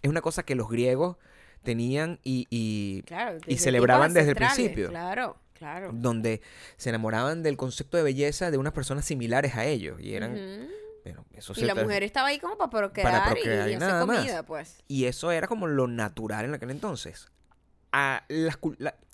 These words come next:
Speaker 1: las culturas establecen lo cul-, lo natural.
Speaker 2: Ujú.
Speaker 1: Y, mm,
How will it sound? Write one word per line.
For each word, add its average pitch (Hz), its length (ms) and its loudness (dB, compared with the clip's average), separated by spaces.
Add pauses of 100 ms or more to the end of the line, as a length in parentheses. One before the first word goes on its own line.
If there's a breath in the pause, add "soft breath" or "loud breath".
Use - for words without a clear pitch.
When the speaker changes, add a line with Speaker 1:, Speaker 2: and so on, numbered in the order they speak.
(500 loud breath)
Speaker 1:
las 143 120 -6
culturas 139 380 2
establecen 98 340 -8
lo 104 60 -10
cul-, 107 160 -12 (100)
lo 107 300 -4
natural. 101 340 -12 (460)
Speaker 2:
Ujú. 208 400 -12 (160)
Speaker 1:
Y, 107 720 -4
mm, 69 300 -16